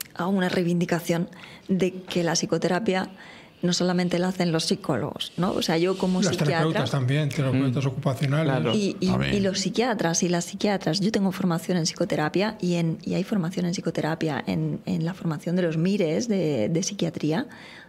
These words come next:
Speaker 1: tiene que haber formación en psicoterapia. Porque si nos quedamos los psiquiatras en coger las pastillitas y
Speaker 4: Ya.
Speaker 1: subirlas o bajarlas o
Speaker 2: Bueno.
Speaker 1: ponerlas o quitarlas, de verdad que, que si yo pienso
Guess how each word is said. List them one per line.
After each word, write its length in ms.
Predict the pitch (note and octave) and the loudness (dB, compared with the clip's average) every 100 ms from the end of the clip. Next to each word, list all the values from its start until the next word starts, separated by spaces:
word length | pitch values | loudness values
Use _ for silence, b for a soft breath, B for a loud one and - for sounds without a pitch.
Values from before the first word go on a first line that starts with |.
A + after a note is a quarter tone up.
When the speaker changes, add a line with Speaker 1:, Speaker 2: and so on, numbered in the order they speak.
| B - | B -10
Speaker 1:
tiene 300 | - A#3+ A3 | -2 0 0
que 100 | - | 0
haber 280 | D#3+ A3+ A#3 | 0 2 0
formación 480 | - E3 D3+ - D#3 | -4 -4 -4 -2 -2
en 80 | D3+ | -2
psicoterapia. 640 | - C#3+ - B2+ B2 - - B B B B B - - | -4 -4 -4 -6 -8 -14 -20 B B B B B -8 -4
Porque 260 | F3 F3+ | -2 -2
si 300 | - D3+ C#3 - | -2 -2 -2 -4
nos 220 | - D#3 - | -4 -4 -4
quedamos 420 | D3 E3 A3 B3 | -2 0 0 0
los 140 | B3 | -2
psiquiatras 640 | A#3 A3 C#3 - F3+ - - | -2 -4 -4 -6 -10 -12 -4
en 320 | F3+ F3 E3+ - - B B B B B - | 0 0 0 -4 -14 B B B B B -10
coger 300 | - G3 F3+ | -6 -2 0
las 120 | A3 | 0
pastillitas 760 | A3+ A3 G#3 G3+ D#3+ - F2+ - | -2 -2 -2 0 -2 -4 -8 -8
y 60 | - | -4
Speaker 4:
Ya. 40 | |
Speaker 1:
subirlas 560 | - - - F#3 F#3+ F#3 | 0 2 2 2 0 2
o 80 | G3 | 2
bajarlas 560 | G3 - E3 D3+ D3 | 0 0 0 0 2
o 40 | C3 | 2
Speaker 2:
Bueno. 80 | A#2+ | 2
Speaker 1:
ponerlas 360 | D#3+ F3+ G#3+ G3+ | 2 2 2 0
o 80 | D#3+ | 0
quitarlas, 600 | D#3 - E3+ C4+ G#4+ - B B B - | 0 0 0 0 -2 -8 B B B -2
de 160 | E3 | 0
verdad 360 | D3 C#3 C#3 D#3+ | 0 -2 -4 -2
que, 240 | A3 - - | -2 -2 -8
que 140 | - F#3+ | -6 -4
si 240 | - C#3+ | -2 -2
yo 160 | - D#3+ | -2 0
pienso 460 | F3+ C#3+ - - | 0 0 -2 -6